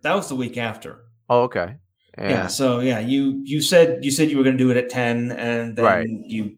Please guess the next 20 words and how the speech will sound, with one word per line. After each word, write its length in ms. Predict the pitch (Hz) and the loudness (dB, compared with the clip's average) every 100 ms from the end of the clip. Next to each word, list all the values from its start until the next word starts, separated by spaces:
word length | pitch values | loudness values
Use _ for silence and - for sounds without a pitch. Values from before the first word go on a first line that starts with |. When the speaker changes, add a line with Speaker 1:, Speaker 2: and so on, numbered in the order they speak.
| - | -12
Speaker 1:
forgot 300 | 113 107 104 | -6 0 2
Speaker 2:
I 40 | |
Speaker 1:
about 80 | 113 | 2
Speaker 2:
had 100 | 117 | 0
Speaker 1:
the 60 | 120 | 0
Speaker 2:
to, 100 | 110 | 0
Speaker 1:
tires. 160 | 120 | 4
Speaker 2:
yeah, 160 | 147 101 - _ _ 165 | 6 4 0 _ _ -4
yeah. 320 | 127 90 87 | -2 0 0
I 40 | |
had 80 | 110 | -2
to 60 | 107 | 0
go 140 | 104 | -2
get 200 | 101 - | -2 -6
fucking 340 | - 117 101 92 | -4 -2 0 -2
pay 140 | 104 | -4
five. 340 | - - 113 107 101 | 0 4 4 2 -8
Send 280 | 139 214 254 | -4 -2 0
me 200 | 226 196 | -2 -4
money. 400 | 123 123 107 82 | 0 0 0 -4